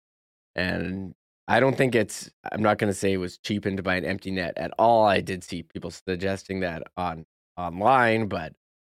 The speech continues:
I mean, he got it. And, uh, it just seemed like there was destiny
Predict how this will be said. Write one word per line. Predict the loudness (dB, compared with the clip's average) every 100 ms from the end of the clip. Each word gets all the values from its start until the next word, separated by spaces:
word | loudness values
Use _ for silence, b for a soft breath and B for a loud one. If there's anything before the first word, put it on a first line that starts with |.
| -6
I |
mean, | 0 2
he | 2
got | 4 6 6
it. | 4 2 _ _ _ _ _
And, | -4 -2 -2
uh, | -4 -4 -4
it | 0
just | 0 2
seemed | 4 4
like | 4
there | 4
was | 2 2
destiny | 4 4 4 0 0 -2